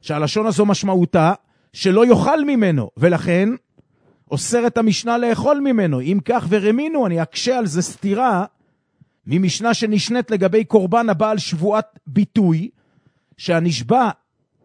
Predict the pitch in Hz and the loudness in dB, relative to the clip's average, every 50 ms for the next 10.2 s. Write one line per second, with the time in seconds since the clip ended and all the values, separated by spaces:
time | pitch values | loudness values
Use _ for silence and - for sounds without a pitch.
0 | _ _ - 139 165 170 160 135 208 220 214 226 185 - - 190 170 202 214 196 | _ _ -6 -4 -2 -2 0 0 0 0 2 0 -2 -2 -4 0 2 4 4 4
1 | - - 262 254 220 - - - - _ _ _ _ _ _ _ _ _ _ _ | 6 6 6 6 6 6 4 0 -4 _ _ _ _ _ _ _ _ _ _ _
2 | _ _ _ _ _ 107 143 180 185 165 240 - - 233 214 202 220 247 233 208 | _ _ _ _ _ -2 0 0 2 2 0 2 2 0 2 2 2 2 2 2
3 | 170 - 180 175 185 202 214 208 208 - 208 180 160 - 202 202 160 160 190 190 | 0 0 0 0 0 0 0 0 0 0 0 0 0 0 0 -2 0 0 0 0
4 | 185 151 - 185 180 160 - _ _ _ _ - - 139 160 240 262 269 240 226 | 0 0 0 0 0 0 -2 _ _ _ _ -10 -6 -4 -2 0 0 0 0 0
5 | 214 - - 247 208 233 - - 214 175 214 226 214 214 170 - - _ _ _ | 0 0 0 -2 -4 -4 -6 -6 -2 0 0 2 2 0 -4 -6 -10 _ _ _
6 | - 165 175 208 - - - 254 240 - - 233 214 214 214 170 151 143 170 170 | -2 2 2 2 2 2 0 0 0 0 -2 -2 0 0 0 0 0 0 0 -2
7 | - _ - - - _ _ _ _ _ _ _ - - - 160 135 135 185 220 | -2 _ -14 -20 -20 _ _ _ _ _ _ _ -12 -8 -6 -6 -4 -2 0 2
8 | 233 - - - - - - 262 254 240 190 127 95 - _ _ _ _ _ _ | 2 0 0 -2 -6 -2 0 2 2 2 2 0 -4 -8 _ _ _ _ _ _
9 | _ _ _ _ _ _ _ _ _ - - - 208 196 214 220 226 226 233 202 | _ _ _ _ _ _ _ _ _ -4 0 2 2 2 2 0 0 0 0 0
10 | 175 135 120 | 0 -2 -6